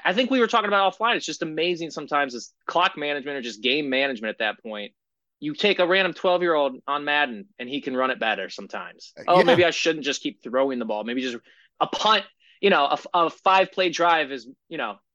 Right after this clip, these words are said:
Speaker 1: and taking four minutes off the clock might be more worth it than, say, three and out 'cause I'm throwing incomplete passes and stopping the clock. It's just, that's,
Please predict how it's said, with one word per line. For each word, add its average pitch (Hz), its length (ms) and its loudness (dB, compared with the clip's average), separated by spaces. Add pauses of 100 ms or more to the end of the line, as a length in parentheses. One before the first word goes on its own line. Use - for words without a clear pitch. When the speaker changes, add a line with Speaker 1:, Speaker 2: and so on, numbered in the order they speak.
(200)
Speaker 1:
and 131 80 -14
taking 156 240 0
four 165 240 -2
minutes 151 200 -4
off 147 140 2
the 135 60 -6
clock 143 280 -2
might 147 220 -4
be 156 80 -4
more 135 420 -6
worth 127 300 -4
it 110 100 -8
than, 117 140 -8
say, 113 380 -2 (240)
three 151 180 -2
and 139 80 0
out 143 320 2
'cause 131 100 -10
I'm 127 120 -6
throwing 143 180 0
incomplete 135 340 -6
passes 143 320 -2
and 117 80 -10
stopping 120 200 -4
the 120 60 -10
clock. - 180 0
It's 135 160 0
just, 170 180 -4
that's, - 320 -4